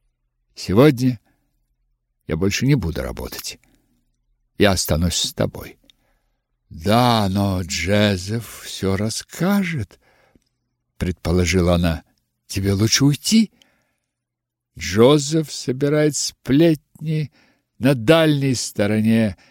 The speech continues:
Пеннистоун-Крэгс. Он будет занят до темна, и он никогда не узнает". Так, разговаривая,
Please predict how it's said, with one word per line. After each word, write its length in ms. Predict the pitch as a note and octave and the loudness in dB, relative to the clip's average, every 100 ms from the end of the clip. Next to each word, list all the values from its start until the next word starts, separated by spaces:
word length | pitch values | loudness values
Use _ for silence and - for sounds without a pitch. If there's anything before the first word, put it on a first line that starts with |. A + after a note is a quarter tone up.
| _ _ _ _ | _ _ _ _
Пеннистоун-Крэгс. 1800 | A2+ A#2+ A2 G2+ - A2 A2 G#2+ G#2 G2+ _ _ - A2 E2+ - - - - _ _ _ _ _ _ _ _ | 2 2 2 -2 -2 2 4 4 0 -4 _ _ 0 0 0 -6 -12 -12 -16 _ _ _ _ _ _ _ _
Он 180 | G3 F3+ | -2 2
будет 280 | F#3+ F#3 | 6 4
занят 680 | A#2 D#3+ F3+ E3 D3+ C3 A2 | 6 6 6 4 2 0 0
до 120 | G#2 | 2
темна, 640 | D#3+ - E3 F3 F3+ F3 D#2+ _ _ _ _ _ _ _ _ _ _ _ _ | 2 4 2 2 2 2 0 _ _ _ _ _ _ _ _ _ _ _ _
и 60 | E2 | -4
он 160 | F2 | -2
никогда 580 | E2+ A2+ A#2+ G#2 E3 D#3 | -2 -2 -2 2 4 4
не 100 | F#2 | 2
узнает". 760 | C#2+ C2 C2+ C#2 B1 - - _ _ _ _ _ _ _ _ | -6 -10 -12 -14 -14 -18 -20 _ _ _ _ _ _ _ _
Так, 420 | - C3 E3 - | 0 0 0 -6
разговаривая, 1120 | E3 D#3+ C3 C3 C#3 D3 F#3+ F#3+ F#3 F3+ F3+ | -4 -4 -4 -4 -2 0 0 0 0 -2 -2